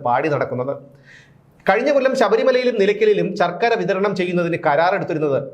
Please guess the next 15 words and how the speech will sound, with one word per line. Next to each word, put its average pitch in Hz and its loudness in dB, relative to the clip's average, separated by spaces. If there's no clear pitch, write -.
ദേവസ്വം 190 2
ബോർഡ് 160 0
പ്രസിഡന്റായ 156 -2
പി 143 -8
എസ് 214 -6
പ്രശാന്തിന്റെ 143 -2
പേഴ്സണൽ 202 -2
സെക്രട്ടറി 151 -2
ജി 175 -2
ബിനുവിന്റെയും 160 0
മുൻ 226 2
അസിസ്റ്റന്റ് 220 -2
അക്കൗണ്ട് 254 0
ഓഫീസറും 165 -2
നിലവിൽ 190 0